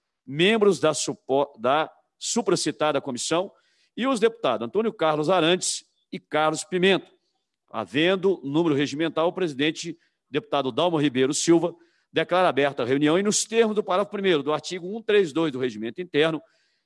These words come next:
dispensa a leitura da ata da reunião anterior, considera por aprovada e a subscreve. A presidência informa que a reunião se destina a apreciar a matéria constante na pauta,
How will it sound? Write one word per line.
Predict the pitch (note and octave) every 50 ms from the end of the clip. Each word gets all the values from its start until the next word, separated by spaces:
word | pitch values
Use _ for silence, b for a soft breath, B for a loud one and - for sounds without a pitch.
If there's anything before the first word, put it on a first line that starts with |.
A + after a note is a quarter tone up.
| _ _
dispensa | - D3+ F3+ E3 - - - F#3 G3+ G#3 - - G3+ F#3
a |
leitura | E3 D3+ C3 A#2+ - E3 E3+ F#3 F3+ F3 E3+ D#3 - _ _ _ _ _ _ _ _ _ _ -
da | B2+ C3 C3 C#3+ D#3+ E3
ata | D#3+ - E3+ C#3+
da | C#3 B2
reunião | A2+ C#3+ D3 C3+ C3 D3 D#3+ E3+
anterior, | D#3+ E3 F3+ F3+ F3 C#3 G#2+ G2 - _ _
considera | - C3 C3 - D#3 A#2 D3 F3+ G3 G3
por | - F#3+ F#3
aprovada | - - G3+ E3+ C3+ D3+ D#3+ D#3+ D#3 E3 - -
e | D#3 D#3
a | D#3
subscreve. | - - D#3 D3 - - D3 C#3 B2+ F#2+ D#2+ _ _ _ _ _ _ _ _ _ _ _
A | - E3+
presidência | - A#3 A3 F3+ A#3 A#3+ A#3 - G3+
informa | E3 - - E3 F#3 F#3+ E3+ C#3+ A#2+ G2 E2 - _ _ _ _
que | - D3+
a | C#3+
reunião | E3+ F#3 F3+ F3 F#3 G3+ G3+
se | - G#3 G3
destina | F3 D#3 C#3+ - - F#3 F3+ E3+
a |
apreciar | D#3 - E3 D#3 - - E3 E3 D#3+
a | D3+ C#3
matéria | C3+ B2+ - - C#3+ C3+ C3
constante | - C3 B2 - - B2+ A#2+ -
na | G2
pauta, | - - A2+ C3 D3 D3+ - C#3